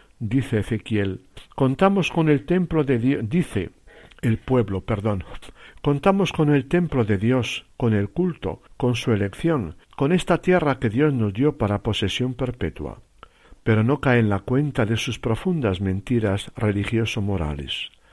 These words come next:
La religión les sirve para hacerse ciegos a la realidad, peor aún, para defenderse de Dios. Ezequiel quisiera abrir los ojos ciegos y oídos sordos de los desterrados de Babilonia,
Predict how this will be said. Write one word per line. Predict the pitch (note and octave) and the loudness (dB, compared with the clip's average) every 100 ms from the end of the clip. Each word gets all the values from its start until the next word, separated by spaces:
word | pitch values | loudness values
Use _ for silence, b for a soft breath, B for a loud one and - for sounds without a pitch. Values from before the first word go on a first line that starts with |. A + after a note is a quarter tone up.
| b b b - | b b b 0
La | A2+ | 4
religión | B2 B2+ - F3 | 6 4 4 2
les | E3+ - | 2 2
sirve | F#3 E3 E3 | 2 2 2
para | D#3 C#3+ | 2 2
hacerse | C3 F3 C#3+ D#3+ | 2 -2 0 -2
ciegos | - F3 D3+ A#2 | 0 0 0 -2
a | B2+ | 0
la | A#2 A2 | 2 2
realidad, | G2+ F#2+ F#2+ A#2+ - - _ - | 2 0 0 -2 -6 -16 _ 0
peor | G#2+ D3 C3+ G2+ | 2 2 0 0
aún, | G2+ F#2+ - - _ | 0 -2 -8 -16 _
para | A2 G2+ | 0 0
defenderse | G2 A2+ G#2+ F#2+ B2+ A2+ A2 | 0 0 0 0 0 -2 -4
de | F2+ | -4
Dios. | D#2+ D2 C2 - - _ _ B B B B B _ | -4 -8 -8 -14 -16 _ _ B B B B B _
Ezequiel | C#3+ D3 C#3 F#3+ G3+ | 0 2 2 2 2
quisiera | F3 - F#3+ F3+ C#3 | 2 2 2 4 2
abrir | E3 D#3+ | 2 0
los | C#3 - | 0 0
ojos | F#3+ - C#3+ - | -2 -2 -6 -4
ciegos | F3+ F#3+ D3 A2+ C3+ | -4 -2 -2 -2 0
y | |
oídos | B2 C3 A2 | 0 0 -2
sordos | - C#3+ A#2 G2+ | -4 -4 -4 -2
de | A2+ | 0
los | A2 | 0
desterrados | G#2+ A#2 - A2+ C#3 C3+ | 0 -2 -2 -2 -2 -2
de | A2+ G#2+ | 0 0
Babilonia, | A2+ G#2 B2 C#3 F#2 C2+ | 0 -2 -2 -2 -4 -6